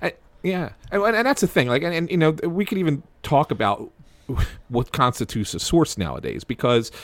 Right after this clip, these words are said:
i-, it's, it's changed. It's really changed. Like, I, I could tell you as,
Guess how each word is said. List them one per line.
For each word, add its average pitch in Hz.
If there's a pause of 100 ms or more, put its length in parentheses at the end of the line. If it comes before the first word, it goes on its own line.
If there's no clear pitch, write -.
(600)
i-, -
it's, -
it's 165
changed. - (200)
It's 156
really 139
changed. 147
Like, 131
I, 175
I 175
could 165
tell 165
you 107
as, -